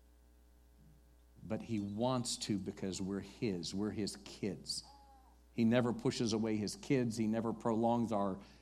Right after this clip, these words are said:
pains. He's interested in rescue. He's interested, if we've skinned our knee, he wants to put a Band-Aid on it. First, he wants to hug us. Then he'll put a Band-Aid on it.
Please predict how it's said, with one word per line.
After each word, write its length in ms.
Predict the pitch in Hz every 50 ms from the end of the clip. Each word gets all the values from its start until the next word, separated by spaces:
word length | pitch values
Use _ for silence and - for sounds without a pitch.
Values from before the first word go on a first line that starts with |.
| - - -
pains. 760 | - - 151 139 139 139 135 131 131 135 135 127 - - - - - - - - - - - - - - - - - - - - - -
He's 220 | - 131 123 101 131
interested 460 | 135 127 - 135 120 - - 127 117
in 300 | 120 120 117 110 110 110
rescue. 460 | 113 113 113 113 - - - 107 104
He's 220 | 101 117 117 101 131
interested, 500 | 127 120 - 135 120 - - 127 117 113
if 200 | 113 110 113 -
we've 200 | 165 180 147 -
skinned 320 | - - 170 151 143 135
our 100 | 131 131
knee, 180 | 131 135 131 123
he 120 | 139 143
wants 240 | 127 135 - - -
to 80 | -
put 160 | 120 - 143 131
a 40 |
Band-Aid 440 | 120 117 131 127 123 120 113 110 104
on 160 | 107 101 95
it. 80 | 98 - - - - - - -
First, 240 | - 254 254 - -
he 60 | 208
wants 200 | 170 165 147 147
to 80 | - 127
hug 220 | - 135 110 80
us. 260 | - - - - - - - - - - - - - - - -
Then 120 | 139 147
he'll 80 | 151 139
put 180 | - - 151 135
a 40 |
Band-Aid 420 | 120 117 131 123 117 110 110 98 95
on 160 | 90 82 76
it. 60 | -